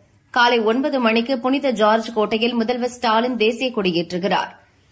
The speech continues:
கோட்டை கொத்தளம் வரும் முதல்வருக்கு காவல்துறை அதிகாரிகளை தலைமை செயலர் அறிமுகப்படுத்தி வைப்பார்.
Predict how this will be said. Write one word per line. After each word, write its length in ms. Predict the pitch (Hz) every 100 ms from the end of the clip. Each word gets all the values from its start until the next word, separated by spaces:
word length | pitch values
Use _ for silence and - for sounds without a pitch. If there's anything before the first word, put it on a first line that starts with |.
| -
கோட்டை 320 | 285 302 339 320
கொத்தளம் 480 | 285 240 277 277 247
வரும் 240 | 240 247
முதல்வருக்கு 540 | 214 233 226 226 277 285
காவல்துறை 520 | 226 220 262 247 240
அதிகாரிகளை 640 | 220 226 233 220 233 226 254
தலைமை 360 | 233 220 254 254
செயலர் 380 | 233 226 226
அறிமுகப்படுத்தி 640 | 202 226 262 233 175 185 196
வைப்பார். 440 | 180 170 175 -